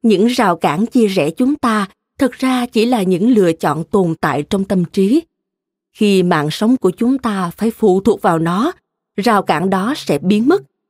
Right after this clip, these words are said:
và chúng ta sẽ gắn kết với nhau bằng mối liên kết vốn có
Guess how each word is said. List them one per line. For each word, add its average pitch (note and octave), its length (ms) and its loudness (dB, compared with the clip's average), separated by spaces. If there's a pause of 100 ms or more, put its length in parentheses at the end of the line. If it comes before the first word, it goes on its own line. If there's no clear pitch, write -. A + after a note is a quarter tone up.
và F3 200 0
chúng A3+ 280 -2
ta G3+ 320 -2
sẽ - 220 -2
gắn F#3 300 0 (100)
kết D#4 240 0
với C#4 120 2
nhau A3+ 360 0 (220)
bằng F#3 280 0
mối A3 180 2
liên C4 200 2
kết C#4+ 260 -2
vốn G#3+ 440 0
có A3+ 320 -4